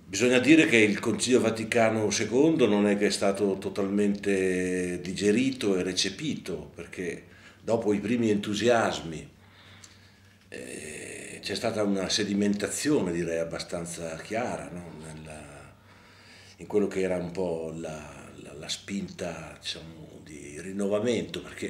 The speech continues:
il, il Concilio Vaticano secondo ha riguardato soprattutto la Chiesa, la funzione della Chiesa, la costituzionalità della Chiesa,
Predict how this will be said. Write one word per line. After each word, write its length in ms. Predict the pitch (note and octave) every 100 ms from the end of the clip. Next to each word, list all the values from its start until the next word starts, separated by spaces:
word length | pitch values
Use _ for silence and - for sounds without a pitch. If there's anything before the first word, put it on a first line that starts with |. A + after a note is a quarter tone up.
| -
il, 600 | - - D#2+ D#2 D2+ D2 -
il 60 |
Concilio 340 | - F#2 A#2 A2
Vaticano 380 | G2+ G#2 A2 G#2
secondo 720 | G2 A#2+ C3+ A#2 G#2 - -
ha 80 | F#2+
riguardato 600 | G2 G2+ G2 A2 G#2+ -
soprattutto 960 | - A#2 F#2 G#2+ A2+ C3 - - E2 - - - - - -
la 100 | E2+
Chiesa, 680 | - - G#2 F#2 - D2 D2 -
la 160 | D#2+
funzione 640 | - - G2+ - - A2+ G2+
della 160 | F#2
Chiesa, 360 | - E2+ D#2 D2+
la 180 | D#2 F2
costituzionalità 1080 | - - - F#2 - - - G2 G2 F#2+ G#2
della 260 | F#2+ F2+ -
Chiesa, 380 | F2+ E2+ E2